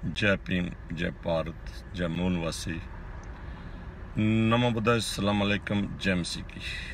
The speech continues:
भाई साहब, आज हम हिंदी में ही बात करेंगे कि कुछ भाइयों की फ़ोन कॉल आई थी कि जो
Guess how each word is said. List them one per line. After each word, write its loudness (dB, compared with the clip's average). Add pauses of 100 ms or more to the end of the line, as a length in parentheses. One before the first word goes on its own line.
(1300)
भाई 2
साहब, 4
आज 4
हम 2
हिंदी 2
में 2
ही 0
बात 2
करेंगे 2 (1300)
कि -2
कुछ 0
भाइयों 2
की -2
फ़ोन 2
कॉल 4
आई 6
थी 0 (960)
कि 4
जो 2